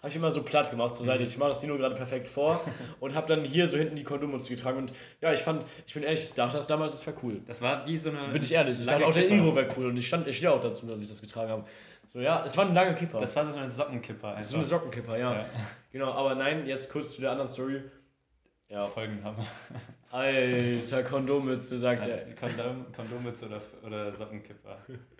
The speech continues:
Speaker 1: Wir beraten, wir
Speaker 2: Ja.
Speaker 1: beraten, wir stellen gleich. Äh, nee, auf jeden Fall, ähm, ne, ne, eine der Lieblingsgeschichten von meiner Schwester ist das tatsächlich. Ähm, wir hatten ja schon, wir hatten ja schon eine sehr enge Beziehung früher so mäßig und, äh,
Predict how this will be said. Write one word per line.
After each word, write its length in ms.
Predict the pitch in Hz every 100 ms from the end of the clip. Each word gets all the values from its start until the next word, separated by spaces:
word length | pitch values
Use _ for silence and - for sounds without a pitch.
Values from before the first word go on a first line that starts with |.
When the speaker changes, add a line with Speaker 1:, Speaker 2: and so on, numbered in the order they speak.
| _ - - - - _ - - - 214 277 - - - 117
Speaker 1:
Wir 140 | 151
beraten, 500 | 160 160 160 131 127
wir 100 | 139
Speaker 2:
Ja. 80 | 139
Speaker 1:
beraten, 360 | 135 143 131 131
wir 80 |
stellen 400 | 120 - 135 117
gleich. 300 | 110 110 107 - - - - -
Äh, 580 | 120 139 143 139 139 131
nee, 180 | 156 175
auf 180 | 143 123
jeden 180 | 175 170
Fall, 320 | 156 151 147
ähm, 260 | 139 135 135
ne, 220 | 135 135 123 -
ne, 200 | 131 127
eine 140 | 156 156
der 80 | 135
Lieblingsgeschichten 600 | 165 170 - 123 147 123
von 100 | 123
meiner 180 | 127 117
Schwester 400 | - 151 - -
ist 140 | 107
das 100 | 117
tatsächlich. 580 | - 113 120 - 139 139 - _ _ _ _ _ 120
Ähm, 400 | 120 123 123 117
wir 100 | 131
hatten 140 | 135
ja 260 | 127 127 117
schon, 460 | 156 147 135 120
wir 120 | 123
hatten 120 | 139 131
ja 80 | 113
schon 180 | 151
eine 160 | 139 123
sehr 460 | 113 127 131 120 113
enge 180 | 123 113
Beziehung 340 | - 160 143
früher 240 | - 147
so 180 | 139 139
mäßig 440 | 135 131 131 139 113
und, 360 | 107 107 101
äh, 300 | 104 113 113